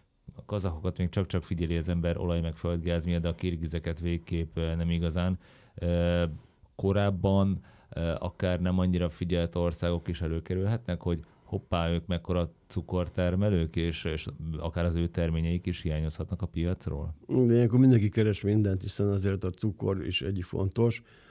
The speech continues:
Speaker 2: Ö, sajnos a magyar cukoripar csak a Kaposvár cukorgyár rendelkezik, tehát mi is a, a jelentős ellátásból az uniós programok, illetve cukornát, ö, cukorépa kérdés, ö, cukornát felé billenése miatt, ö, kevésbé,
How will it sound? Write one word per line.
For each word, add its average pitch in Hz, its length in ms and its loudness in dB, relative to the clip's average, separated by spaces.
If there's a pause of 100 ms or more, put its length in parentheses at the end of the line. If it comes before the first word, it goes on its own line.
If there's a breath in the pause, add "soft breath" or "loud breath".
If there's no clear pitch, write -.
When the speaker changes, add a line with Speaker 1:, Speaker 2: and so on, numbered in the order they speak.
(220 loud breath)
Speaker 2:
Ö, 107 200 2
sajnos 104 300 2
a - 20 0
magyar 107 240 4
cukoripar 95 840 -2
csak - 140 -6
a 101 60 -4
Kaposvár 101 440 -4
cukorgyár 87 420 -4
rendelkezik, 87 680 -2 (480 loud breath)
tehát 92 200 -2
mi 107 100 2
is 92 180 0
a, 92 320 0
a 87 300 -2
jelentős 90 460 0
ellátásból 90 880 -2 (100)
az 92 140 -6
uniós 92 320 -2
programok, 95 420 -4
illetve 87 240 -6
cukornát, 90 600 -4 (460)
ö, 82 340 -4 (160)
cukorépa 90 500 -4
kérdés, 85 500 -4 (520 loud breath)
ö, 92 840 0
cukornát 95 480 0
felé 85 200 -2
billenése 95 640 0
miatt, 90 400 -2
ö, 87 160 -4
kevésbé, 92 600 -2